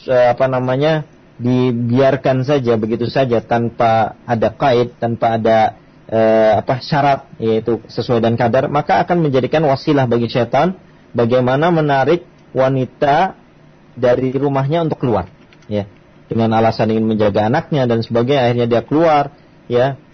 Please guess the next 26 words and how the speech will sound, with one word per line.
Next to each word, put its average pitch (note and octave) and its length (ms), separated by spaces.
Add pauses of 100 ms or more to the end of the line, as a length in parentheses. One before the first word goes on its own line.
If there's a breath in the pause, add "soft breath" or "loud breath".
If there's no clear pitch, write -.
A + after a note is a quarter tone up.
(120)
eh, A#2 480
nebeng A#2 400
ke A2+ 60
sana A#2 240
sini, D3+ 400
nanggak A#2 420
ke - 60
sana A2+ 260
sini, D#3 540 (100)
ya. B2 300 (240)
Akhirnya B2+ 640
terjadilah A#2 480
fasad C#3 320
yang, G2+ 320 (240)
yang G#2+ 80
tidak G#2+ 320
diinginkan. F#2 480 (320 loud breath)
Sebaik-baik C3 560
wanita C3 400
adalah B2 240
di A2+ 80
rumahnya. G2 480
Maka B2+ 240
dia F#3+ 160
berusaha E3 400
bagaimana, B2+ 720